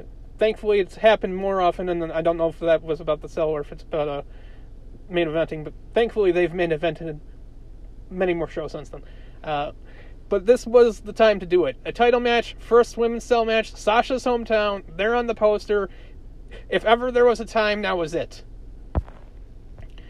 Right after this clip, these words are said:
So, like I said, huge deal. First women's cell match, first women's pay-per-view main event in Sasha's hometown,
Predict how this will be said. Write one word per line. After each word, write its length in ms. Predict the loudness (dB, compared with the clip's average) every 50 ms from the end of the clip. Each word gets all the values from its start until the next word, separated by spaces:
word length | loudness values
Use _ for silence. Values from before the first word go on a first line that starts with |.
| -18 -18 -16
So, 280 | -4 6 8 10 10 10
like 240 | 10 6 4 6 4
I 60 | 0
said, 320 | 2 4 4 4 4 2
huge 380 | 0 -6 -6 -6 -6 -8 -8 -4
deal. 300 | 2 2 2 2 2 -2
First 340 | -4 2 6 6 6 6 4
women's 260 | -2 0 0 -2 -6
cell 220 | 0 2 2 2 2
match, 340 | 2 0 0 0 -2 -6 -14 -14 -18 -16 -6
first 260 | 2 4 4 6 6
women's 320 | 4 -2 0 -2 -4 -8 -4
pay-per-view 460 | 0 0 0 0 0 -4 -4 -4 -2
main 180 | 0 0 0 0
event 380 | 0 0 0 0 -2 -2 -8 -14 -16 -16 -12 -6
in 160 | -4 -4 -2
Sasha's 420 | 2 4 4 4 6 4 2 0 0
hometown, 540 | -2 -2 0 2 2 2 4 2 0 0